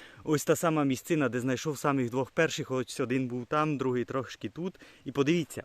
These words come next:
пропустив ось такого гриба. Не побачив зразу, але коли вже забирав цих інших, все ж таки його помітив. Ось такий маленький, звичайно. Але помітив у першу чергу я ось цього гриба. Подивіться.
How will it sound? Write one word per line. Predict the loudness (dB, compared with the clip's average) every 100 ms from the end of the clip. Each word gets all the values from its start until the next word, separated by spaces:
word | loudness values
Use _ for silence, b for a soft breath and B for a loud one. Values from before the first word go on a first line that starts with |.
| 2
пропустив | 6 6 4 -4 4 4 4 4
ось | 2 4
такого | 2 4 4 4
гриба. | 4 2 2 2 b b b b b b b b 0
Не | 2
побачив | 2 4 4 4 0
зразу, | 2 4 4 4
але | 2 2
коли | 4 4
вже | 4 2
забирав | 2 2 4 2 0
цих | -4 -2
інших, | 0 -2 -4 -10 -16 b b b b b _
все | 0 0
ж | 0
таки | -4 0
його | 4 4
помітив. | 2 4 4 4 0 0 2 2 2 -4
Ось | -4 -2
такий | -2 0
маленький, | 4 4 4 2 -2 -6
звичайно. | -4 -2 0 0 -2 -10 0
Але | 6 6 6
помітив | 2 -2 2 2 2
у |
першу | 0 0 -2 -2
чергу | 2 2 4
я | 2 2 2
ось | 4 4
цього | 4 6 8 6
гриба. | 4 0 -4 -6 b b b b b b
Подивіться. | 0 2 2 0 -6